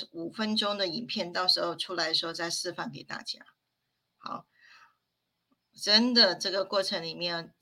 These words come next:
一切都是在恩典里面进行哈。像，呃，所有的光行者，啊，所有的会员，其实呢，只要在这个五次元的频道里面，都会懂我在干，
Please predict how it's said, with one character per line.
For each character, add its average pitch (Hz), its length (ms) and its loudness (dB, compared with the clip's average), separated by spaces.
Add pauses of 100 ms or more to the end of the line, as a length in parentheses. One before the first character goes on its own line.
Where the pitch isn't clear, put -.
(160)
一 196 240 -2
切 226 320 6
都 185 380 2
是 180 280 4
在 170 220 0
恩 196 400 -2
典 160 260 -2
里 156 120 -10
面 160 240 -6
进 - 240 0
行 - 240 2
哈。 143 240 -10 (1700)
像， 190 680 4
呃， 160 720 0
所 190 220 4
有 202 200 8
的 165 480 0 (260)
光 214 220 6
行 175 260 4
者， - 300 -4 (720)
啊， 151 220 -4 (460)
所 - 220 2
有 202 180 6
的 180 140 4
会 254 320 8
员， 156 460 0
其 170 200 6
实 170 200 6
呢， 165 200 -2
只 156 200 0
要 196 180 6
在 214 300 6
这 175 120 2
个 170 120 4
五 165 120 -4
次 214 200 2
元 185 100 4
的 175 80 -2
频 175 260 -6
道 202 160 4
里 160 120 -4
面， 170 200 -4
都 185 140 -2
会 190 140 -4
懂 165 340 -6
我 156 80 -4
在 160 140 -4
干， 151 360 -2